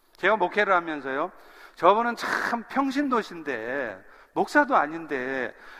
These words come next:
어떻게 목사인 나보다 저렇게 나으실까 생각하시는 것이나, 말씀하시는 것이나, 행동하시는 걸 보면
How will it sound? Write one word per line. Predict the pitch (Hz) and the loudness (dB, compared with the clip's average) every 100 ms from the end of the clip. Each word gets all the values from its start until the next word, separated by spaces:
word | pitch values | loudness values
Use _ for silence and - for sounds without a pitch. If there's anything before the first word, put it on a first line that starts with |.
| - | -18
어떻게 | - 233 - - 285 277 | -10 -8 -8 -4 2 4
목사인 | 226 202 - 220 208 | 4 4 2 2 4
나보다 | 175 170 165 165 160 160 - | 2 2 0 4 4 2 -6
저렇게 | 170 233 247 - 220 202 202 - - | -8 -8 -8 -8 -4 -4 -6 -20 -6
나으실까 | 139 143 170 185 - 143 - 92 90 - _ _ | 6 6 6 0 -8 -16 -10 -10 -10 -20 _ _
생각하시는 | 135 117 98 - 147 170 156 156 | -12 -10 -8 -4 -4 -4 -6 -2
것이나, | 156 - 156 151 151 151 156 - - - | -4 -2 0 2 2 0 -4 -14 -20 2
말씀하시는 | - 170 - 190 175 170 185 170 160 | 4 4 -2 2 2 2 -4 -8 -6
것이나, | 156 175 160 | -6 -4 -4
행동하시는 | 190 214 202 185 185 165 | -4 -2 0 0 -2 -6
걸 | 160 156 | -6 -6
보면 | 151 165 247 180 | -6 2 2 2